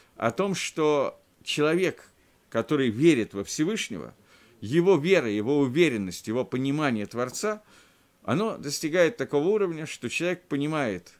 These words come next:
что для Всевышнего нету ничего невозможного. И это бетахон, который базируется на эмуне, на вере и в понимании, что такое Творец. Это первый шлаф, с которого начинается понятие битахон.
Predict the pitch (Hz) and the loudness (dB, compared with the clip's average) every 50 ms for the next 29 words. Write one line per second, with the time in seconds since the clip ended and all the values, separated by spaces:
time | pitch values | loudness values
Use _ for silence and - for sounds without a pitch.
0 | _ _ _ - - - - 131 110 98 101 120 120 - - - 175 202 202 - | _ _ _ -18 -14 -6 -4 -2 -2 -2 -2 -4 -4 -4 -4 -4 -4 -2 -4 -6
1 | - 185 170 165 147 139 151 170 165 165 165 147 143 139 120 - - 135 123 147 | -6 -6 -6 -4 -2 -2 -2 -2 -2 -2 -2 -2 -2 -2 -4 -4 -4 -2 -2 -2
2 | 151 151 139 123 120 101 92 87 80 73 - - - - - _ _ _ _ _ | -2 -2 -4 -4 -6 -6 -6 -8 -10 -10 -14 -20 -20 -20 -20 _ _ _ _ _
3 | _ _ _ _ _ - - - - _ - - 117 151 196 214 - 165 120 139 | _ _ _ _ _ -20 -20 -20 -20 _ -4 0 2 2 2 2 0 -2 -4 -4
4 | 131 - 139 123 - - 220 220 226 214 - 151 135 - 135 131 127 107 131 127 | -4 0 0 -2 0 4 4 4 4 2 -6 -8 -6 -4 -2 -2 0 2 2 2
5 | 113 127 170 180 175 165 156 - - - 127 113 110 110 107 107 110 113 117 123 | 2 2 0 0 0 0 -4 -6 -8 -8 -6 -4 -2 -2 -2 0 2 2 2 2
6 | 143 170 185 180 175 _ _ _ _ - - 113 123 120 110 123 156 170 165 160 | 2 0 -2 -4 -8 _ _ _ _ -8 -4 -2 0 0 2 2 2 2 2 0
7 | - - 113 - - - 143 131 127 123 123 135 151 156 160 143 127 120 - - | -4 -6 -10 -10 -4 -2 0 2 2 2 2 2 0 -2 -2 -6 -8 -10 -10 -10
8 | 110 104 - 104 - - 107 98 - 101 95 82 71 60 - - - - - _ | -10 -8 -8 -8 -6 -4 -6 -4 -4 -6 -6 -6 -6 -10 -14 -18 -20 -20 -20 _
9 | _ _ _ _ _ _ _ _ _ _ - 190 220 214 220 196 180 131 - - | _ _ _ _ _ _ _ _ _ _ 4 4 4 4 2 -2 -2 -2 -4 0
10 | - 156 175 165 139 110 101 - - - 147 160 165 151 - _ _ _ _ - | 2 4 4 4 4 2 -2 -6 -4 -2 -2 -2 -2 -2 -6 _ _ _ _ -16
11 | - - 113 101 123 123 120 113 110 101 - - 113 117 120 117 113 - - - | -8 -6 -6 -4 -4 -4 -2 -4 -4 -4 -6 -6 -6 -4 -4 -4 -6 -8 -8 -8
12 | 104 101 104 _ _ _ _ _ - 107 117 117 110 104 107 95 92 90 - 87 | -8 -10 -10 _ _ _ _ _ -4 -2 0 0 -2 -4 -6 -10 -10 -10 -10 -12
13 | - - - - | -14 -16 -20 -20